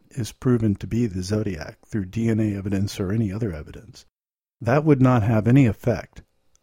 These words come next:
on the overwhelming majority of criticism of Robert Graysmith. Many of the things in his books are untrue or exaggerated or distorted. And some of the things in his books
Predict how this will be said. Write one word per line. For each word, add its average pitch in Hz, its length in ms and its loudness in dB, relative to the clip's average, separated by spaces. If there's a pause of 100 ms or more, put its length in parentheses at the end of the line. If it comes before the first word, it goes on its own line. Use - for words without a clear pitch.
(140)
on 110 200 2
the 104 80 0
overwhelming 117 680 4
majority 101 580 -2
of 80 160 -12
criticism 98 680 -6 (220)
of 101 180 -6
Robert 90 300 -8
Graysmith. - 560 -12 (800)
Many 123 340 4
of 151 80 4
the 117 100 -2
things 123 360 2
in 107 100 2
his 104 220 0
books - 500 -4 (140)
are 107 220 -2
untrue 117 680 -2 (340)
or 104 240 -8
exaggerated 104 1000 -4
or 92 180 -10
distorted. 113 600 -2 (880)
And 117 180 2
some 147 220 6
of 156 100 8
the 117 100 4
things 110 420 2
in 104 100 2
his 101 220 -2
books - 600 -6